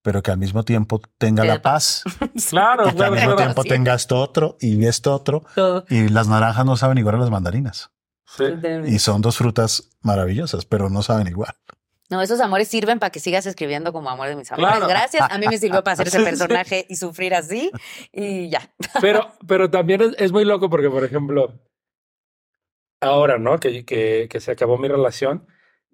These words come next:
Speaker 3: que fue una relación como muy estable y, a ver, tuvo, tuvo sus picos y tuvo su nivel de locura y todo, pero que bien o mal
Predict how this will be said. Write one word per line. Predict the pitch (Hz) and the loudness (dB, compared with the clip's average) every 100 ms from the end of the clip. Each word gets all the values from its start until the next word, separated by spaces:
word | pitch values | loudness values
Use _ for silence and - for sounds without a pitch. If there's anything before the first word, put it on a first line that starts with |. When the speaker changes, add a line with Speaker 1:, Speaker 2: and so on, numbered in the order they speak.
| _ - | _ -4
Speaker 3:
que | 143 | -2
fue | 156 | 0
una | 175 | 2
relación | 175 156 165 147 | 2 0 0 -2
como | 160 151 | -2 0
muy | 156 165 | 2 2
estable | 175 - 165 175 170 151 151 151 139 | 0 0 0 2 0 2 4 6 4
y, | 117 | 2
a | 113 | 0
ver, | 117 113 | 0 -2
tuvo, | 120 117 120 117 | -4 -4 -4 -2
tuvo | 120 127 | 0 0
sus | 127 - | -2 -4
picos | 127 123 123 123 | -4 -2 -4 -4
y | |
tuvo | 120 117 117 | -6 -4 -4
su | 117 107 107 107 107 | -4 -6 -4 -6 -4
nivel | 117 113 117 | -2 -2 0
de | 131 | -2
locura | 120 151 143 | -2 0 2
y | 135 | 2
todo, | 139 143 165 - - _ _ _ _ _ _ - | 2 0 -2 -8 -20 _ _ _ _ _ _ -4
pero | 156 143 | 0 0
que | 151 | 0
bien | 147 175 185 | 0 2 2
o | |
mal | 180 165 185 196 - | 2 2 2 0 -4